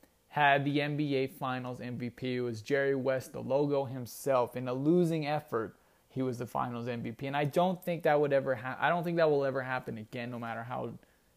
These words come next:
how dominant any player could be. Now, if there's anyone who can do it, obviously it's Kawhi Leonard because he's on the inferior team. Not by a lot, but the Golden State Warriors are better than the Raptors. They're probably gonna win the series, are, are the Warriors.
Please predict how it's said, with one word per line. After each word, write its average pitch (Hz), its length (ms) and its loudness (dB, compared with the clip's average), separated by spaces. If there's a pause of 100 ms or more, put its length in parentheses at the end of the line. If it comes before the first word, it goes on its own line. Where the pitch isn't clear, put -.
(200)
how 180 180 12
dominant 165 480 8
any 151 180 -4
player 139 340 2
could 131 160 -6
be. 127 120 -4
Now, 127 160 0
if 131 80 -4
there's 156 160 2
anyone 233 260 2
who 240 80 4
can 160 240 0
do 160 160 4
it, - 160 -2 (420)
obviously 170 600 6
it's - 180 -2
Kawhi 139 420 0
Leonard 139 280 -4
because 131 400 0 (840)
he's 196 300 6
on 208 240 8
the 185 140 4
inferior 151 600 2
team. 127 300 -8
Not 190 220 8
by 370 80 12
a 330 100 12
lot, 208 340 10
but 160 140 4
the 170 80 4
Golden 170 240 2
State 175 160 2
Warriors 151 400 6
are 147 140 6
better 139 180 2
than 139 140 -6
the 131 80 -4
Raptors. 123 500 0 (260)
They're 143 140 0
probably 156 300 8
gonna 143 240 0 (100)
win 147 380 0
the 143 80 -4
series, 123 400 2
are, 120 160 2 (160)
are 135 180 4
the 139 100 2
Warriors. 135 540 2